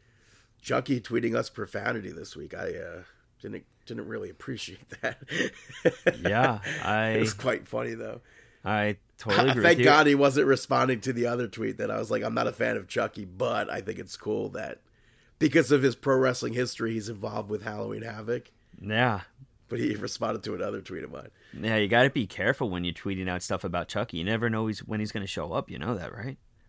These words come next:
Speaker 1: Yeah.
Speaker 2: You gotta be
Speaker 1: But
Speaker 2: careful.
Speaker 1: the, the next match we saw was who will be Stax's opponent. And, uh,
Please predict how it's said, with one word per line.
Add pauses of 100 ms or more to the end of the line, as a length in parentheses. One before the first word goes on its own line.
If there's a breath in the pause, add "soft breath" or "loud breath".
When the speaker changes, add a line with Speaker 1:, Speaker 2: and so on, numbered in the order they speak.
(200)
Speaker 1:
Yeah. (100)
Speaker 2:
You
gotta
be
Speaker 1:
But
Speaker 2:
careful.
Speaker 1:
the,
the
next
match
we
saw
was (480 soft breath)
who
will
be
Stax's
opponent. (840)
And,
uh,